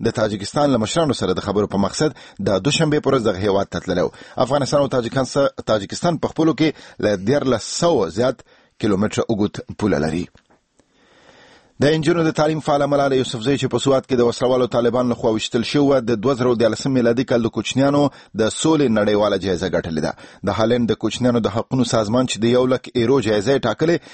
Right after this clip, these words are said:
د سې شنبې په ورځ ویل چې د سپتمبر په شپږمه به په هاګ کې د خاصو مراسمو په جریان کې ملاله ته دا جایزه وسپاري. شپاړس کلنې ملاله پنځه کاله وړاندې په سوات کې طالبانو په اسلامي سختو مقرراتو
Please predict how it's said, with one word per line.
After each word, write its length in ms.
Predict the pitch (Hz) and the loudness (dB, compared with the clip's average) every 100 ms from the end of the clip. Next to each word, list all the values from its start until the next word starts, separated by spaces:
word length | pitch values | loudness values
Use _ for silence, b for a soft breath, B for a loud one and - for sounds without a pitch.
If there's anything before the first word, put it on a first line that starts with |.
| B | B
د 40 | 143 | -4
سې 160 | 139 139 | 0 0
شنبې 240 | 135 131 127 | 0 0 0
په 120 | 143 | 2
ورځ 180 | 120 101 | 0 2
ویل 160 | 101 90 | 0 0
چې 60 | 95 | -4
د 40 | 92 120 | -4 -6
سپتمبر 400 | - 143 147 123 | -2 0 0 0
په 120 | 117 - | -4 -4
شپږمه 380 | 110 117 160 151 | -4 0 0 0
به 100 | 160 B B _ | -2 B B _
په 60 | 101 | -4
هاګ 180 | 131 170 - | -2 -2 -4
کې 400 | 95 - _ - | -6 -6 _ -8
د 120 | 98 | -4
خاصو 200 | 135 - | -4 0
مراسمو 400 | 117 117 104 135 | 0 0 0 -2
په 120 | 101 98 | -2 -2
جریان 340 | 98 135 147 | 0 2 0
کې 120 | - 101 | -2 -2
ملاله 240 | 104 143 151 | 0 0 0
ته 180 | 151 B B - | -2 B B -10
دا 220 | 92 110 | -2 -2
جایزه 320 | 95 98 90 95 | 0 -2 0 -2
وسپاري. 440 | 87 - 78 80 B B B - | -2 -4 -4 -4 B B B -6
شپاړس 280 | - 135 - 135 | 0 0 0 -2
کلنې 240 | 131 131 123 | 0 2 2
ملاله 340 | 123 120 120 - | 2 2 0 0
پنځه 220 | 117 107 123 | -4 -4 -2
کاله 200 | 117 117 | 0 0
وړاندې 280 | 120 123 110 | 2 0 -2
په 40 | 104 | -2
سوات 220 | 117 117 | 0 0
کې 180 | - 107 107 | -4 -2 0
طالبانو 320 | 110 120 113 | 2 2 0
په 100 | 107 | -2
اسلامي 320 | - 113 127 | -2 -2 -2
سختو 440 | - 175 - 113 110 | -2 -4 -2 -2 -2
مقرراتو 600 | 101 104 117 104 98 | 0 2 0 0 -4